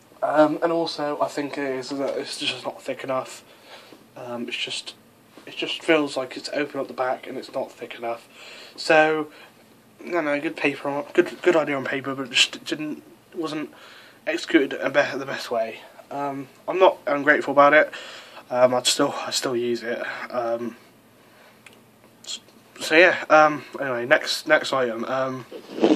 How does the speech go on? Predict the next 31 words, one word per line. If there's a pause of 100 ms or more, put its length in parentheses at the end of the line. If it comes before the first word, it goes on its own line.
(600)
been
wanting
this
for
a
while, (600)
a
few
months
now, (120)
and,
um,
my
mum
actually
got
it
me. (1120)
It
is
a
Cap
Gun (100)
Luger
from
the
early
eighties
or (560)
late
seventies.